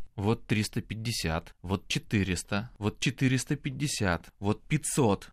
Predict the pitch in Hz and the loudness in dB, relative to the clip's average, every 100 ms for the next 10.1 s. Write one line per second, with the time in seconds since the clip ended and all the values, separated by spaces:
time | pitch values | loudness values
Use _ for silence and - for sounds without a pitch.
0 | - - 147 123 131 117 113 - 151 123 | -10 -4 -2 0 2 0 -2 -2 -4 2
1 | 147 139 - 101 95 87 90 - - 101 | 2 2 0 -2 -2 -4 -8 -12 -4 0
2 | 151 151 123 123 151 139 110 107 113 101 | 2 2 2 2 0 0 0 2 2 2
3 | - 147 147 117 101 104 101 - 101 95 | 2 4 4 4 2 4 2 0 0 2
4 | 95 101 123 104 - 98 - 117 107 - | 2 0 0 -2 -2 -4 -4 -2 -2 0
5 | 101 92 104 117 - 117 - 123 - - | -2 -2 -4 -4 -4 -4 0 0 -2 0
6 | 120 131 - 123 117 - 101 - 104 147 | 2 2 2 4 4 2 -4 -4 0 2
7 | 175 - 104 92 104 110 123 165 117 98 | 2 2 0 2 2 2 4 2 4 0
8 | - 110 85 101 104 - 98 95 98 85 | 2 0 0 0 0 0 0 -2 -4 -4
9 | 123 117 127 123 127 113 107 98 - - | 2 2 4 4 4 4 2 -2 -4 -4